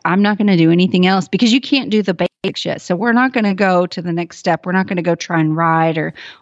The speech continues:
whatever until we get this little piece of the puzzle fixed. And I will just sit there, shake that rope,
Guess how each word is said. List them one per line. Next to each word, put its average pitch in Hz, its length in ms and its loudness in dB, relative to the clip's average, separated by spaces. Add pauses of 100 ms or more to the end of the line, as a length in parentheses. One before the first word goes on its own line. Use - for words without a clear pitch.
whatever 180 560 -2 (440)
until 170 580 0
we 175 120 -4 (240)
get 160 200 -2
this 160 300 -2
little 190 240 2
piece - 420 -4
of 196 80 2
the 196 80 0
puzzle 147 340 -2
fixed. - 540 -8 (140)
And 160 400 0 (120)
I 180 140 2
will 202 100 0
just 196 200 -4
sit - 140 -12
there, 156 140 0
shake - 320 -4
that 151 180 0
rope, 226 300 0